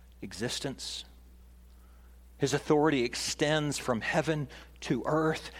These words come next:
and we must make him the center of our lives.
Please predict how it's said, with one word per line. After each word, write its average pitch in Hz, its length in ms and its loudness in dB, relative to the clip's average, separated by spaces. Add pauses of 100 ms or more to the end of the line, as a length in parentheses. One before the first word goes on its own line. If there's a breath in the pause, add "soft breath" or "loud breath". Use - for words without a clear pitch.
and 117 160 -2
we 135 120 -2
must 135 320 0
make 131 300 -2
him 127 300 -4 (640 soft breath)
the 107 140 0
center 131 500 -4
of 107 160 -2
our 98 180 0
lives. 135 640 -6